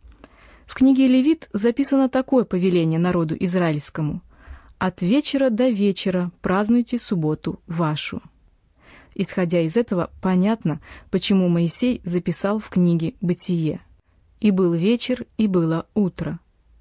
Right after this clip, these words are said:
Несмотря на все сказанное, мы, тем не менее, никак не приблизились к разгадке тайны происхождения Вселенной. Дело в том, что ни одна из наук не располагает по этому поводу никакими данными.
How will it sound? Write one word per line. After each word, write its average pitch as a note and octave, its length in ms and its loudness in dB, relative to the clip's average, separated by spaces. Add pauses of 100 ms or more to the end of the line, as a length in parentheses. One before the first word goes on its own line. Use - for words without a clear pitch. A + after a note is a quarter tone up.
(400)
Несмотря D4 400 2
на D4 100 0
все C#4 200 -2
сказанное, B3+ 720 0
мы, A3 180 4
тем A3+ 320 2
не A3 100 4
менее, A#3 380 4
никак G#3+ 400 0
не G#3+ 100 2
приблизились G#3+ 560 0
к - 80 -14
разгадке G3+ 540 -2
тайны G#3 400 0
происхождения F3 760 -2
Вселенной. E3 680 -2 (600)
Дело F#3+ 260 0
в F#3 60 -8
том, A3+ 160 2
что - 200 -4
ни F#3 140 2
одна F#3 320 0
из E3 100 -6
наук F#3+ 380 0 (240)
не G#3 180 6
располагает G3+ 720 -2
по - 80 -2
этому F3+ 360 0
поводу G#3+ 520 -2
никакими F#3 680 0
данными. D#3+ 680 -2